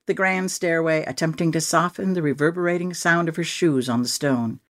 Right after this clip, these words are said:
As she reached the third floor, her instructor,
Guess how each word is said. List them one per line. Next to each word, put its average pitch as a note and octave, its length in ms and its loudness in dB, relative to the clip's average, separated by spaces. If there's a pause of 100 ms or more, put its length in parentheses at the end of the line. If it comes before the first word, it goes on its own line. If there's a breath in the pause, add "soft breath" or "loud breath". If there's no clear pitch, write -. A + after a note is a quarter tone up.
(500)
As F3+ 100 2
she G#3+ 140 0
reached B3 320 -2
the G3 80 0
third F3 280 0
floor, B2 360 0
her D3+ 180 0
instructor, C#3 720 0